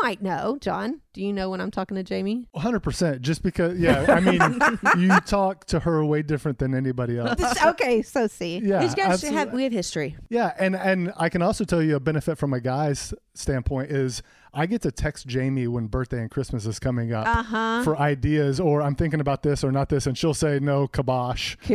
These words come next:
Speaker 2: or, "Let's
Speaker 1: Kibosh.
Speaker 2: change this." <laughs> So
Speaker 3: Yeah.
Speaker 2: there's another huge
Speaker 3: Yeah,
Speaker 2: benefit,
Speaker 3: yeah.
Speaker 2: guys.
Speaker 1: Hey, so you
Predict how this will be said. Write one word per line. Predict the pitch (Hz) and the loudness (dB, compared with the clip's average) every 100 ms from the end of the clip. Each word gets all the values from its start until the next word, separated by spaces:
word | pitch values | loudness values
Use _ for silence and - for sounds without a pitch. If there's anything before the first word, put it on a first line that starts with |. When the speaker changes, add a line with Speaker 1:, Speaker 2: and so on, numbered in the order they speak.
| 196 | 2
Speaker 2:
or, | 165 147 147 | 2 4 4
"Let's | 151 143 | 2 2
Speaker 1:
Kibosh. | |
Speaker 2:
change | - 160 143 | 2 2 2
this." | 156 - 180 | 0 0 -2
<laughs> | 151 127 | -2 0
So | 226 | 2
Speaker 3:
Yeah. | 233 | 4
Speaker 2:
there's | 185 | 2
another | 165 151 | 0 -2
huge | 127 135 | -2 0
Speaker 3:
Yeah, | 208 220 | 2 2
Speaker 2:
benefit, | 196 202 | 2 0
Speaker 3:
yeah. | 208 - | 0 2
Speaker 2:
guys. | 285 | 4
Speaker 1:
Hey, | 262 226 - | 4 2 -2
so | 190 - 262 233 220 202 | -10 0 2 4 4 2
you | 196 175 196 254 359 214 202 208 | -2 0 2 2 2 4 4 2